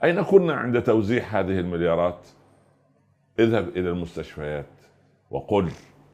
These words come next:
"أين كنا عند مرض هؤلاء؟ هذا مريض بكذا، وذاك مريض بكذا، وهذا مرض مستعصي، وهذا مرض"، سبحان الله. إذن القضية غنم وغرم.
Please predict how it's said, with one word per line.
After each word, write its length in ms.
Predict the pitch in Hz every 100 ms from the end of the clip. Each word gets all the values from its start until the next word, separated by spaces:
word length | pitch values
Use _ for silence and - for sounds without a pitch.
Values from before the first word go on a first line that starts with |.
| _ _ -
"أين 200 | 98 101
كنا 560 | - 98 90 82 82 - - _ _ _
عند 200 | 78 78
مرض 400 | 82 85 78 73
هؤلاء؟ 500 | 71 64 64 67 62 _ _ _ _
هذا 260 | 80 85 82
مريض 320 | 80 85 80
بكذا، 420 | 76 - 78 78
وذاك 380 | 73 71 76 76
مريض 360 | 78 71 80 71
بكذا، 420 | 71 80 71 73
وهذا 360 | 73 80 78 76
مرض 440 | 80 80 78 69
مستعصي، 500 | 69 - 69 71 71
وهذا 340 | 69 80 76
مرض"، 420 | 76 82 78 78 78 - _
سبحان 420 | 82 78 80 85
الله. 180 | 80 80 - _ -
إذن 300 | 131 113 101 - _
القضية 640 | 87 - 95 104 143 120 - - _ _
غنم 440 | 85 127 165 139 110
وغرم. 480 | 92 87 101 87